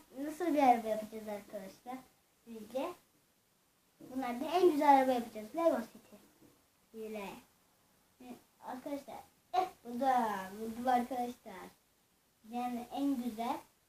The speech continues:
arabasını yapacağım. Buna tamam. Bunu böyle koyuyorsunuz. Bunu böyle. Bu şöyle şöyle evet.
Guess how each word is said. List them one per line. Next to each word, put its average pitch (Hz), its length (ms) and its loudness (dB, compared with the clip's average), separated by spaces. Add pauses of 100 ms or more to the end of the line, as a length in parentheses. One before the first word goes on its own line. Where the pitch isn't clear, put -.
(1200)
arabasını 240 580 -6
yapacağım. 190 480 -10 (1160)
Buna 247 300 -8
tamam. 214 460 -8 (760)
Bunu 254 280 -4
böyle 277 200 4
koyuyorsunuz. 254 640 -2 (1400)
Bunu 208 240 -14
böyle. 214 320 -6 (1200)
Bu 214 100 -20
şöyle 220 240 -6
şöyle 208 280 -10
evet. 185 320 -12